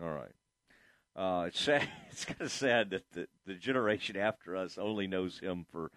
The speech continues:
something else, like a tape, not any of his mu-, his, uh, his work in, as a, a musician.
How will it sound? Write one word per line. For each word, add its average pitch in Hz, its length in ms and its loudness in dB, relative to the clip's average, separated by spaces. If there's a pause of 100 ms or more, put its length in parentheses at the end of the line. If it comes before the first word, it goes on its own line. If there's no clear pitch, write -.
(180)
something 92 440 -2
else, 82 400 0
like 87 140 -6
a 80 80 -8 (140)
tape, 92 340 -4 (240)
not 92 340 -2
any 92 220 -4
of 78 140 -6
his 82 280 -12
mu-, 90 200 -6 (320)
his, 85 320 -4
uh, 73 160 -4 (440)
his 85 200 -8
work 90 340 -2
in, 76 200 -10 (200)
as 76 180 -12
a, 76 260 -8
a 73 40 -10
musician. 80 640 -4